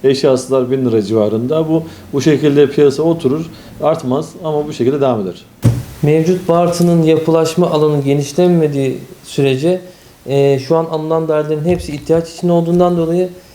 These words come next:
Speaker 2: e, ve maliyetlerin yükselmesinden dolayı da bu rakamlar yüzde yirmi daha artış gösterebilir. Bu kadar çok talep olursa. Bu talep azalırsa fiyatlar ya güncellenir, aşağı düşer ya da sabit kalır.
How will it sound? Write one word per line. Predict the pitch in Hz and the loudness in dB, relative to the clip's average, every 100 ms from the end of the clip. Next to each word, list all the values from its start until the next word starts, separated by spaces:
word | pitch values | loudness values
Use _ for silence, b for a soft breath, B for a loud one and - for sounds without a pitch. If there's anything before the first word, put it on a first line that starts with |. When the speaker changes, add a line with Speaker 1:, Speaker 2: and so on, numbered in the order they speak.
| B B - | B B -8
Speaker 2:
e, | 147 143 143 139 143 | -2 2 2 2 2
ve | 156 | 2
maliyetlerin | 151 151 156 151 160 | 2 0 -2 -4 -4
yükselmesinden | 160 147 156 156 151 151 160 160 147 | -4 0 0 0 -2 -4 0 0 0
dolayı | 135 131 131 | -2 -2 0
da | 165 160 156 | -2 -2 -4
bu | 156 | -2
rakamlar | 151 151 143 147 160 147 | -2 0 -2 0 -2 -2
yüzde | 143 143 | -4 -2
yirmi | 151 147 143 | -2 -2 0
daha | 151 156 | 0 2
artış | 139 127 165 - | 0 -2 -10 -6
gösterebilir. | 143 - 139 127 131 | -8 -2 -2 -2 -6
Bu | 135 | -2
kadar | 139 139 127 | 0 0 -2
çok | 131 123 | -8 -4
talep | 135 131 | -4 -2
olursa. | 127 123 120 - - B B B B 180 | 0 -2 -2 -10 -12 B B B B -2
Bu | 180 | 0
talep | 165 160 - | 2 0 0
azalırsa | 165 190 180 - - 208 208 - - - - - | 2 2 0 -2 -2 -2 -4 -14 -20 -20 -20 -4
fiyatlar | 170 143 - 175 175 151 156 | 0 0 0 -2 -2 -8 -6
ya | 165 | -4
güncellenir, | 165 175 170 175 170 175 165 | 0 0 4 2 2 0 0
aşağı | 165 185 180 | -2 0 0
düşer | 170 190 175 | 0 -2 0
ya | 156 | 0
da | 165 | -2
sabit | 160 147 135 - | 2 0 0 -8
kalır. | 120 | -8